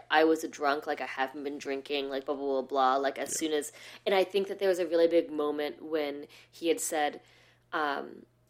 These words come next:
Speaker 1: I was, like, horrible to you and Ruby, and
Speaker 2: Yeah.
Speaker 1: Celia, and not Celia, and Evelyn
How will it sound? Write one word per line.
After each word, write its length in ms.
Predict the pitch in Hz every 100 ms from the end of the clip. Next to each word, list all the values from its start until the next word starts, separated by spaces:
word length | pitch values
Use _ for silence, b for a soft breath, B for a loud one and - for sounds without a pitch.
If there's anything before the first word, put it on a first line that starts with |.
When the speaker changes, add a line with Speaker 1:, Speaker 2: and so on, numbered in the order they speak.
| _ -
Speaker 1:
I 180 | 160
was, 560 | 156 151 147 143 - - -
like, 240 | 156 -
horrible 600 | - - 156 151 147 147
to 240 | 147 - 156
you 300 | 143 147 135
and 380 | 139 139 131 110
Ruby, 580 | 127 131 151 156 196 _ -
and 120 | 151
Speaker 2:
Yeah. 40 | 151
Speaker 1:
Celia, 520 | - - 151 147 -
and 220 | 165 151 113
not 180 | 107
Celia, 380 | - 120 113 - -
and 340 | 151 143 135 -
Evelyn 500 | 160 156 151 147